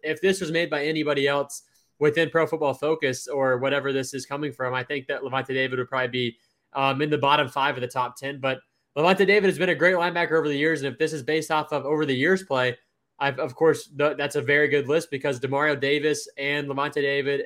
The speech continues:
and Bobby Wagner being there is important. But all three of these guys are aging very rapidly, and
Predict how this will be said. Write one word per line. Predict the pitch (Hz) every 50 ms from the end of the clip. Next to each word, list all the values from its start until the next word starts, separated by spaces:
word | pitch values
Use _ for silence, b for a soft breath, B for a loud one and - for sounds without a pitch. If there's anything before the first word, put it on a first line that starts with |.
| - -
and | 139 143 151 143 127
Bobby | 147 143 143 139
Wagner | 131 135 135 147 156 147 139
being | 123 127 127 123 123
there | 127 123 123
is | 120 120
important. | 123 113 - - 147 170 170 - 139 131 123 _ _ _ _ _ _ _ _ _
But | 139 160
all | 170 175 180 180
three | - 185 190 190
of |
these | 185 180 151 -
guys | 165 156 156 143 139
are | 143 135
aging | 135 151 156 147 147 143 131
very | 135 139 135 135
rapidly, | 127 127 139 160 165 156 - 131 135 135 135
and | 131 127 123